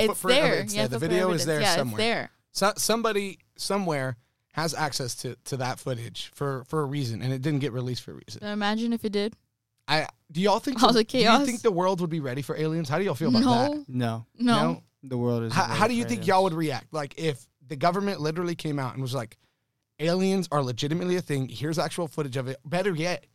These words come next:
Speaker 3: They're walking
Speaker 2: here,
Speaker 3: among
Speaker 2: here
Speaker 3: us.
Speaker 2: is an alien. Like, showed an actual alien.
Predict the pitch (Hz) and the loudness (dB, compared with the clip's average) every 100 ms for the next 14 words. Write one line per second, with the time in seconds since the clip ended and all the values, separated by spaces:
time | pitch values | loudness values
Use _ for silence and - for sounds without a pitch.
0 | _ _ 123 120 120 226 233 123 120 120 | _ _ -2 4 6 6 6 4 4 2
1 | 143 226 240 208 220 196 180 185 160 104 | 4 4 4 4 4 4 2 0 -2 -4
2 | 143 175 135 - 196 196 165 147 143 156 | 0 0 2 0 2 2 2 -2 -4 -4
3 | - 151 131 120 107 | -4 -4 -4 -8 -10